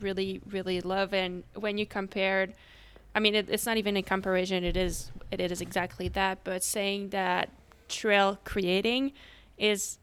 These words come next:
a form of art, I mean, it's so true, and it makes people experience, it, it makes people experience this, their art in many different ways, and also helps people express themselves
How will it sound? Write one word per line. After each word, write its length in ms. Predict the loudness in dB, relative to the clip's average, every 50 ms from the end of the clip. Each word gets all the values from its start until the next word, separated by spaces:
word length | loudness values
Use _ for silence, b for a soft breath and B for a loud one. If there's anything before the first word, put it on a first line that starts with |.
| _ _ _ -6
a 60 | -6
form 320 | -6 -2 0 0 2 2 2
of 120 | 2 0 0 0
art, 360 | 2 2 4 2 2 0 -2 _ -10 -8 -6
I 120 | -4 -4
mean, 180 | -4 -4 -4 -4
it's 140 | -6 -6
so 320 | -6 -6 -4 -4 -4 -4 -4
true, 340 | -6 -6 -6 -4 -4 -2 0
and 140 | 0 0 0
it 80 | 0 0
makes 300 | 2 2 0 0 0 -4
people 320 | -4 -2 -2 0 2 2 2
experience, 1000 | 2 0 -4 -8 -10 -6 -6 -4 -4 -2 -2 -4 -4 -4 -6 -8 -8 -10 -12 b b b b b b b b b b b b -2
it, 100 | 0 0
it 80 | 2 2
makes 180 | 2 2 0 0
people 240 | -2 -2 2 4 4
experience 640 | 4 4 2 0 0 2 2 2 2 0 -2 -2
this, 400 | -2 -2 -2 -2 -2 -6 -10 -8 -2
their 240 | 2 2 2 2 0 -4 -16 -20 -20 -20 -20 -20 -20 -20 -6 0
art 380 | 4 8 8 10 8 8 4 0 -4 -2
in 180 | 0 2 2 4
many 240 | 4 4 4 4 4
different 340 | 4 2 2 2 0 0 2
ways, 360 | 2 2 2 2 0 0 2 4
and 140 | 4 4
also 640 | 4 4 2 2 2 4 4 4 4 4 2 0 -2 -6 -14 -20 -20 -20 _ -20 -16 -12
helps 360 | -8 -2 0 0 0 -2 -4
people 300 | -6 -6 -4 -2 0 0
express 420 | 0 0 -2 0 6 8 8 8 8
themselves 680 | 6 2 2 2 0 0 0 0 0 -2 -6 -12